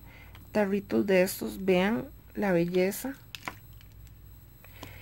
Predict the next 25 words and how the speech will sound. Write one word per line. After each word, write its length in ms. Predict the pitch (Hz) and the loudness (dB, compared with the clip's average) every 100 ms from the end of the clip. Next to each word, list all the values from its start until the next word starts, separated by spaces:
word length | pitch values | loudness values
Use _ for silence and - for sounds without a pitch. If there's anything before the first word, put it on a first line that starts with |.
| - - - - | -20 -20 -16 6
Y 220 | 403 311 | 10 10
yo 140 | 208 175 | 10 6
estoy 300 | - 233 233 | 6 0 4
como 300 | 359 339 196 | 4 4 4
loca 360 | 196 208 302 | 4 2 0
porque 340 | - 208 - 165 | 0 -2 0 2
yo 120 | 190 | 4
digo, 240 | 214 208 - | 4 2 2
"Hoy 640 | 247 285 302 330 311 269 | 8 10 10 10 10 10
esto 540 | 233 220 - - 214 214 | 8 6 -2 -8 -2 0
es 240 | 190 - | 0 -2
para 240 | - 180 170 | 0 2 2
hacer 260 | 175 175 | 0 0
mezclitas 1200 | 180 175 165 - - - 269 262 269 262 247 254 | 2 2 0 -4 -10 -2 6 8 8 6 4 2
y 100 | 208 | 2
ya". 280 | 180 185 196 226 - - - - - | 2 6 6 2 -10 -20 -20 -20 -16
Yo 240 | 190 190 190 | -4 2 4
me 180 | 196 | 4
veo 220 | 190 190 196 | 4 4 4
en 100 | 214 | 2
la 160 | 202 | 0
Tarantazón 800 | 170 180 170 170 175 185 196 226 | 2 4 4 2 0 0 0 2
jugando 440 | 220 185 175 185 190 | 2 4 4 4 4
de 140 | 170 | 2
química. 580 | - 247 262 302 - | 0 2 2 2 2